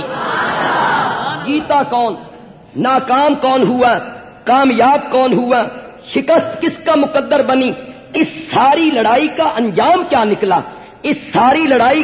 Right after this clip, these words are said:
کا نتیجہ کیا نکلا، یہ تیسرا مضمون ہے جو قرآن میں بیان ہوتا ہے، انجام محمد الرسول اللہ۔ ذرا میرے ساتھ چلیے گا، ایک مضمون ہے مقام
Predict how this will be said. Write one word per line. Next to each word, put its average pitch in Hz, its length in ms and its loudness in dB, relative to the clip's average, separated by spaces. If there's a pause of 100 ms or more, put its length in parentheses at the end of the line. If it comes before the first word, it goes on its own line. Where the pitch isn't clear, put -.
کا 247 120 2
نتیجہ 294 540 0
کیا 254 140 2
نکلا، 220 340 0 (420)
یہ 262 140 0 (180)
تیسرا 330 420 2
مضمون 269 500 4
ہے 302 120 4
جو 294 100 2 (100)
قرآن 262 360 2
میں 254 100 2
بیان 220 360 2
ہوتا 226 280 2
ہے، 208 100 0 (420)
انجام 247 500 4 (560)
محمد 285 580 2
الرسول 247 480 0
اللہ۔ 233 300 2 (440)
ذرا 233 220 2
میرے 254 220 4 (100)
ساتھ 240 260 2 (100)
چلیے 277 400 2
گا، 254 100 0 (500)
ایک 247 320 4
مضمون 233 500 2
ہے 330 120 4 (600)
مقام 254 440 2